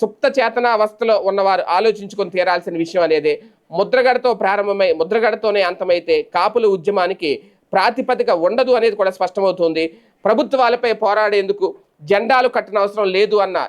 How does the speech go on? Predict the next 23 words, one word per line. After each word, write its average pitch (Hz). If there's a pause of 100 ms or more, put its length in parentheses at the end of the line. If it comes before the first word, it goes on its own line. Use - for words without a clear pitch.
(100)
చండ్ర 233
రాజేశ్వరరావు 196
స్ఫూర్తి 196 (320)
తెలంగాణలో 226
సాయుధ 220
రైతాంగ 208
పోరాటానికి 202
బీజాలు 185
వేసింది. 160 (520)
అలాంటి 247 (120)
అంతటి 208
మహోద్యమం 190 (320)
విప్లవాత్మక 233
పందా 226
ఆశించకపోయినా 185 (420)
కాపుల 269
కోసం 240
నిలబడే 202
నాయకుడంటూ 208
ఎవరూ 190
లేకపోవడం 185
మాత్రం 165
విచిత్రం. 156